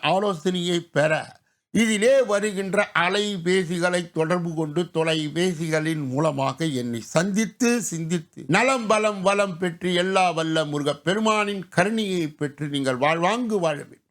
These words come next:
ஒவ்வொரு நாளும் காலையிலே எட்டு மணி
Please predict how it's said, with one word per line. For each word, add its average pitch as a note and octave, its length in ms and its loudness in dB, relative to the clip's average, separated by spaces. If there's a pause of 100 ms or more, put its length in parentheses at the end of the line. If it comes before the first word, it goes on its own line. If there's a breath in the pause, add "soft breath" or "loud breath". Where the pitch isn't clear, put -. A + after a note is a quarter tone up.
(260)
ஒவ்வொரு F3+ 600 2
நாளும் A3 520 0
காலையிலே G3 680 2 (140)
எட்டு F3 280 -2
மணி G#3 240 0